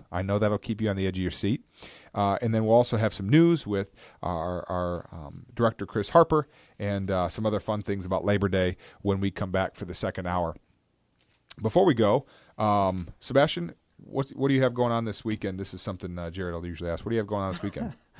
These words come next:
Speaker 2: Uh, you know what? I, well, I think I'm gonna take a class in learning Japanese.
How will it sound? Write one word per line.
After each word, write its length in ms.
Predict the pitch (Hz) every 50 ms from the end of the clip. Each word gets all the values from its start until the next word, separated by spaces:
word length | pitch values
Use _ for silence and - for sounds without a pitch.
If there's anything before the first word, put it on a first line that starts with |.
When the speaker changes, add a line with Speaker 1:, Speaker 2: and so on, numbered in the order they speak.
| 185 180 160 143 120 - -
Speaker 2:
Uh, 340 | 135 127 131 131 123 120 - _ _ -
you 80 | 113
know 100 | 117 117
what? 220 | 117 117 117 120 120
I, 320 | 107 107 110 104 101 98 _ _ _ _ _ _ _ _ - -
well, 140 | - 110 101
I 80 | 101 101
think 160 | - 127 117
I'm 60 | 117
gonna 140 | 113 110 107
take 180 | - - 113 104
a 60 | 95
class 420 | - - 101 98 104 107 101 -
in 60 | 104 95
learning 200 | 92 92 92 92
Japanese. 600 | 87 92 90 85 92 95 110 117 104 104 -